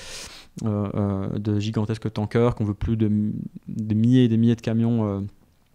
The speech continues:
qui circulent sur la route et qui détruisent la route, et cetera. Euh, de facto, je pense qu'il faudra relocaliser, mais, euh, ouais. Enfin, ça me paraît, euh, si on produit plus ailleurs, il faudra produire que,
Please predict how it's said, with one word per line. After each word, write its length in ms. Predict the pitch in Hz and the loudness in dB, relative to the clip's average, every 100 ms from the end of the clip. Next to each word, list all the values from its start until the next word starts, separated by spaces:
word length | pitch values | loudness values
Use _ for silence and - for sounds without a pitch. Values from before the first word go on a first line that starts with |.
| - | -18
qui 100 | - | -10
circulent 300 | - - 117 | -8 -4 -2
sur 140 | 113 | 2
la 60 | 107 | 2
route 200 | 120 117 | 2 0
et 20 | |
qui 100 | 113 | -4
détruisent 300 | 107 - 110 | -4 -4 -6
la 60 | 110 | -4
route, 140 | 113 | -4
et 40 | |
cetera. 300 | 107 117 156 - - - - _ | -6 -2 -4 -4 -14 -20 -20 _
Euh, 160 | 120 107 | 0 0
de 360 | 104 - 123 120 | 0 -8 -2 0
facto, 360 | 120 113 165 | 2 2 4
je 100 | 123 | 4
pense 200 | 110 117 | 2 -4
qu'il 80 | - | -6
faudra 220 | - 104 | -6 -4
relocaliser, 480 | 101 104 104 139 143 | -4 -6 -4 -2 -2
mais, 200 | 107 101 | -2 -4
euh, 40 | 104 107 113 117 | -6 -8 -8 -6
ouais. 140 | 123 107 - 135 - | -6 -6 -14 -16 -6
Enfin, 140 | 117 | -4
ça 120 | 107 | -2
me 40 | 101 | -2
paraît, 260 | 104 117 | 0 2
euh, 480 | 110 104 104 101 113 107 | 2 0 0 -2 -4 -4
si 120 | - | -2
on 80 | 117 | -2
produit 280 | 110 120 117 | 0 2 2
plus 180 | - 113 | 2 4
ailleurs, 200 | 143 131 | 6 6
il 60 | |
faudra 320 | 113 110 123 113 | 2 0 -2 -2
produire 340 | 113 113 | -4 -4
que, 80 | 113 | -6